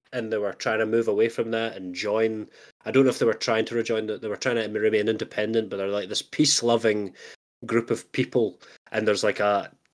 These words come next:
terrorist sect of them called the Death Watch that are trying to bring back the warrior way. So there's actually quite a lot of different sects of this, uh, warrior people that were once peaceful sort of thing. So I think it's trying to set up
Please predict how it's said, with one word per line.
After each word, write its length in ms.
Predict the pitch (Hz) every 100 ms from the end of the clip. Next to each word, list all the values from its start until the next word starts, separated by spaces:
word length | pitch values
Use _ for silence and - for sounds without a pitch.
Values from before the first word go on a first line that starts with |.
| _
terrorist 640 | - 120 120 120 113 - -
sect 520 | - - 110 - -
of 160 | 120 -
them 160 | 110 107
called 240 | 104 95
the 80 | 90
Death 380 | 104 107 - -
Watch 460 | 104 - - -
that 140 | - 92
are 60 |
trying 340 | 90 - 98 98
to 80 | 95
bring 280 | 101 95
back 320 | 92 98 - -
the 100 | 107
warrior 420 | 98 98 95 95
way. 160 | 95 92
So 160 | 135
there's 160 | 139 143
actually 440 | 175 - 151 131 - -
quite 240 | - 185 156
a 40 |
lot 220 | 143 147
of 120 | 135 -
different 400 | 143 135 120 - - _ -
sects 600 | - 143 131 - - -
of 280 | 135 135 -
this, 360 | 147 139 - 135
uh, 260 | 110 110 - - - _ -
warrior 760 | 110 127 127 123 120 113 107 - _ -
people 460 | 135 - 113 107
that 200 | 104 101 _ _ _ _ _
were 200 | 113 110
once 460 | 107 104 92 - - _ _ -
peaceful 420 | 113 - 107 92
sort 240 | - 104
of 80 | 101
thing. 200 | 107 92
So 160 | - 107
I 80 |
think 380 | 110 - 147 139
it's 140 | 135 -
trying 180 | 120
to 80 | 104
set 240 | - 104 95
up 300 | 92 -